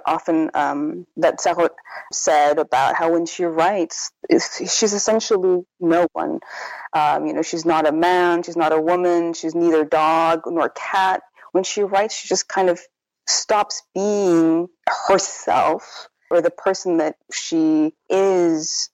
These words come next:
in a social sense, in the relational sense, to instead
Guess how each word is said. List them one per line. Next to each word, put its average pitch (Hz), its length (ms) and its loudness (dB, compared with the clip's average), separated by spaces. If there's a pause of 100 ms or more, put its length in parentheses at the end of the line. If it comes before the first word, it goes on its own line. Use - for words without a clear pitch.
in 170 100 4
a 165 60 4
social 175 520 0
sense, 165 840 -4
in 165 140 -2
the 156 80 2
relational 165 520 2
sense, 156 460 -2 (240)
to - 120 2
instead 175 420 0